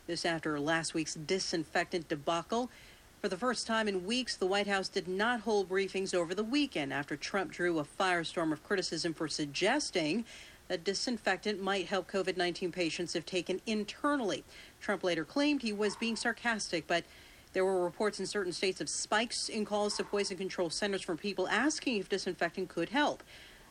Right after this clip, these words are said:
While effective on countertops and other surfaces, consuming or injecting disinfectant can, in fact,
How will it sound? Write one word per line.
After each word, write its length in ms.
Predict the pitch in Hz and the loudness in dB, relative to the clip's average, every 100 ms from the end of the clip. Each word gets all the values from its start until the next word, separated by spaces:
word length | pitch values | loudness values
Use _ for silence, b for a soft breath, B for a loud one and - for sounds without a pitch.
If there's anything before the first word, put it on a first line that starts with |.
| B | B
While 160 | - 175 | -4 -4
effective 420 | - 202 - 170 | 0 -2 0 0
on 160 | 160 147 | 0 0
countertops 800 | - 226 214 208 196 202 - - | 0 0 2 0 0 0 -6 -2
and 80 | 196 | -2
other 160 | 180 | -2
surfaces, 720 | 165 196 175 151 - 170 - - | 0 2 2 0 -2 -2 -2 -4
consuming 540 | 196 - 233 196 190 | -4 -2 0 2 2
or 180 | 185 185 | 2 0
injecting 580 | 185 190 165 180 175 180 | 0 -2 2 0 2 -2
disinfectant 680 | 165 165 165 170 156 165 147 | 0 -2 -2 -2 0 -2 -2
can, 260 | 185 180 | 0 2
in 80 | 156 | 0
fact, 320 | 143 156 151 | 0 -2 -2